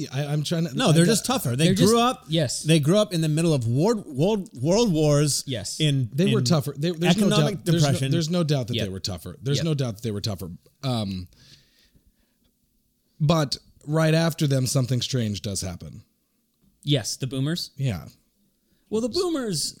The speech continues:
Speaker 2: Anyway.
Speaker 3: Yeah, yeah, yeah, yeah, yeah.
Speaker 1: That's it, but that's important. That's, I mean, that, I think that, I think that, I think it's important that, that they, yeah, they were tougher, but then something really strange happens with the boomers.
Speaker 2: No, no.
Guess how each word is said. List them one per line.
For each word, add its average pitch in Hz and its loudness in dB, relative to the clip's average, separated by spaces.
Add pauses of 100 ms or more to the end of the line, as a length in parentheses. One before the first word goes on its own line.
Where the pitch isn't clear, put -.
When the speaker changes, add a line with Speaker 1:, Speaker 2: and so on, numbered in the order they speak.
Speaker 2:
Anyway. 131 0
Speaker 3:
Yeah, 101 -8 (100)
yeah, 190 -2 (100)
yeah, 156 -2
yeah, 120 -4
yeah. 90 -8 (420)
Speaker 1:
That's 277 -2
it, 254 -6
but 277 -4
that's 262 -2
important. 247 -6
That's, 165 -4 (160)
I 180 -4
mean, 202 -2
that, 214 -4
I 202 -2
think 202 -4
that, 202 -2
I 165 6
think 185 2
that, 196 -4
I 180 -2
think 202 -2
it's 208 -4
important 175 -4
that, 139 -4
that 143 -2
they, 165 0
yeah, 190 -2
they 165 0
were 139 -2
tougher, 190 -2
but 147 -2
then 190 -4
something 202 -4
really 185 -2
strange 185 -4
happens 147 -2
with 135 -4
the 135 -6
boomers. 113 -2 (100)
Speaker 2:
No, 117 -2
no. 156 0